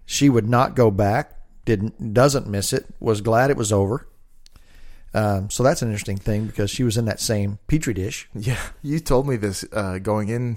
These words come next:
Speaker 2: for all, actually all my life. You always said college was the funnest time of your entire life.
Speaker 1: Yeah.
Speaker 2: And that it wasn't that way for mom. So I was always like, "I wonder how it's gonna go."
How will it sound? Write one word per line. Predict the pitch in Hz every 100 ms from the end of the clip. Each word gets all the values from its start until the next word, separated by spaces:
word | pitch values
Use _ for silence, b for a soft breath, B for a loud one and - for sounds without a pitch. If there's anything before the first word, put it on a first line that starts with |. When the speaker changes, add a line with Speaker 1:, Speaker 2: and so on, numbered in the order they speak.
| -
Speaker 2:
for | -
all, | 107 113
actually | 135 113
all | 110
my | 127
life. | 80 73 - b b b b
You | 113 110
always | 127
said | - 90
college | 104 95
was | 90 82
the | 87
funnest | - 95 87 -
time | 98
of | 95
your | 87
entire | 85 95
life. | 95 92 82 -
Speaker 1:
Yeah. | 123 123 87 b b b b -
Speaker 2:
And | 131 110
that | 101 - 123
it | 101
wasn't | 117 123
that | 95
way | 87
for | 90
mom. | 95 104 87
So | 92
I |
was | 98
always | 107 110
like, | 98 92
"I |
wonder | 98 156
how | 139 147
it's | -
gonna | 131
go." | 117 90 87